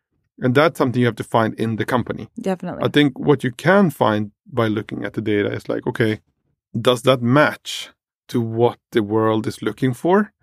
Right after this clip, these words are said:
Speaker 1: But that doesn't mean that, I think a good company should always,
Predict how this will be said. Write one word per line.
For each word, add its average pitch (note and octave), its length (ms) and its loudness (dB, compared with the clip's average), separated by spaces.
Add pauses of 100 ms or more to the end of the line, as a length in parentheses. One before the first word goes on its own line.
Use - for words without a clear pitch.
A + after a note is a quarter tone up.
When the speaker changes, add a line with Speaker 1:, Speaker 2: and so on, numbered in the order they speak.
(760)
Speaker 1:
But C3 240 0
that D#3 240 4
doesn't D#3+ 360 0
mean A2+ 380 0 (500)
that, - 160 -2 (760)
I B2+ 60 0
think D3+ 220 0
a C#3 60 0
good C3+ 480 0
company C#3+ 680 0 (200)
should B2 240 2
always, A2+ 500 2